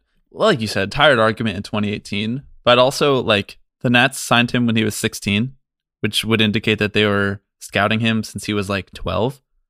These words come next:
So do you really think that he was, like, twelve, but actually, what, like, fifteen at the time and no one realized that? It's this thing where traditional baseball people don't acknowledge the Dominican Republic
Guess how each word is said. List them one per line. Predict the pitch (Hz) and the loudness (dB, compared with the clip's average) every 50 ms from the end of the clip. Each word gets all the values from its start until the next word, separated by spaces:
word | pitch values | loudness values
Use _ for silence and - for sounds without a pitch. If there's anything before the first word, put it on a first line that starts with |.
| _ _ _ | _ _ _
So | - - 110 | -10 -8 -6
do | 101 113 | -2 0
you | 110 117 110 | 0 0 2
really | 110 110 113 113 | 2 2 2 2
think | 110 120 117 110 - | 2 2 0 2 2
that | 113 107 - _ _ _ _ _ _ _ | 0 0 0 _ _ _ _ _ _ _
he | - 117 110 | -4 -2 0
was, | 107 101 107 | 0 0 0
like, | 104 98 - _ _ _ _ _ _ _ _ _ _ _ _ _ - | -2 -2 -4 _ _ _ _ _ _ _ _ _ _ _ _ _ -12
twelve, | - - 110 101 101 104 110 113 117 117 _ | -2 2 2 4 4 4 2 0 -2 -8 _
but | - 104 101 | -2 0 0
actually, | 101 104 - - - 107 104 101 98 98 101 _ _ _ _ _ _ | 0 -2 -2 -2 -2 0 0 0 0 -2 -4 _ _ _ _ _ _
what, | 190 - - - | -6 -6 -6 -6
like, | - 95 - - - _ | -8 -14 -14 -16 -20 _
fifteen | - - 104 - - - 107 101 104 113 117 117 | -4 -4 -4 -4 -2 -2 0 0 2 2 0 0
at | 113 - | -2 -2
the | 117 | -4
time | - 123 117 113 117 117 113 | -2 -2 0 0 0 0 0
and | 101 98 | 0 0
no | 98 98 | 0 0
one | 101 104 107 101 | 0 0 -2 -2
realized | - - 92 98 104 113 123 135 135 - - | -2 -2 -2 0 2 2 2 0 -2 -2 0
that? | 147 156 156 - _ _ _ _ _ _ _ _ _ _ _ - | 2 2 2 2 _ _ _ _ _ _ _ _ _ _ _ -4
It's | 143 - - | -4 -4 -2
this | - 165 - - | -2 -2 -2 -2
thing | - - 180 180 185 180 | -2 0 2 2 2 2
where | 156 139 127 123 120 113 110 110 104 110 127 - - - _ _ _ _ _ _ _ _ _ | 2 2 4 6 6 6 6 4 4 2 -2 -14 -20 -20 _ _ _ _ _ _ _ _ _
traditional | - - 127 107 120 113 - - 120 110 107 107 104 101 101 | -8 -4 0 2 2 2 2 0 0 0 0 0 0 -2 -2
baseball | - 107 107 104 - - 107 101 - | -4 -4 -4 -4 -4 -4 -2 -2 -2
people | - - 107 - - 107 107 98 90 98 - _ _ _ _ _ _ _ _ | -4 -6 -8 -6 -4 -4 -2 -2 -4 -6 -8 _ _ _ _ _ _ _ _
don't | - 110 107 110 - _ | 0 0 0 0 -2 _
acknowledge | - 120 104 104 110 101 104 101 104 101 104 110 | -4 -4 -2 0 0 2 2 2 0 -2 -2 -4
the | 107 104 101 | -2 -2 -2
Dominican | 98 - 107 104 101 101 104 - - 104 104 101 101 | -2 -2 -4 -2 -2 -2 -4 -2 -2 -2 -2 -2 -2
Republic | 98 - - 95 98 110 110 104 - - - | -4 -2 -2 -2 -2 0 -2 -2 -4 -6 -14